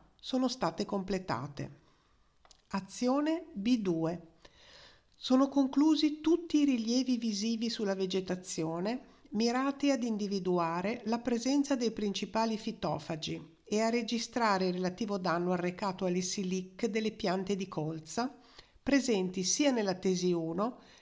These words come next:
campo non trattato con insetticidi e circondato da trappole cromoattrattive,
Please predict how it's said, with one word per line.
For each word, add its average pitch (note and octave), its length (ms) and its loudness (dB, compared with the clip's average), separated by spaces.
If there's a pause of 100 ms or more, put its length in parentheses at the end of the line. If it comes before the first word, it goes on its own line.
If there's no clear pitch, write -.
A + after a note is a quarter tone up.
(120)
campo G3 360 0
non F#3 180 2
trattato F#3 500 -2
con F#3 120 0
insetticidi F3 800 -2
e E3+ 40 0
circondato F3+ 640 -4
da E3 140 -4
trappole F3 540 -4
cromoattrattive, E3 1200 -4